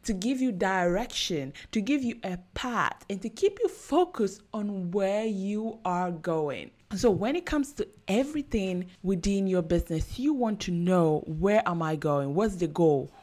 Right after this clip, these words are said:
What am I trying to achieve here? And that's so important. So that's the first step, focusing on having a goal setting strategy or planning strategy.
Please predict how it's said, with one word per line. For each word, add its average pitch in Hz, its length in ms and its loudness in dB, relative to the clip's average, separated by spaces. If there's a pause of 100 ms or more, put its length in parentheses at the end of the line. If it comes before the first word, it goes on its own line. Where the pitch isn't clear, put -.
What 202 200 6
am 208 120 2
I 190 80 2
trying 180 300 -4
to 170 80 -2
achieve 196 400 0
here? - 320 -6 (680)
And 202 160 0
that's 240 240 4
so 190 460 4
important. 165 560 -2
So 180 100 2
that's 233 380 0
the 254 120 0
first 175 380 -2
step, - 400 -4 (340)
focusing 254 840 4 (340)
on 165 400 2 (160)
having 190 640 2 (200)
a 185 120 0
goal 160 480 2
setting - 580 -6
strategy 156 680 -4
or 185 160 2
planning 170 560 0
strategy. 165 680 -6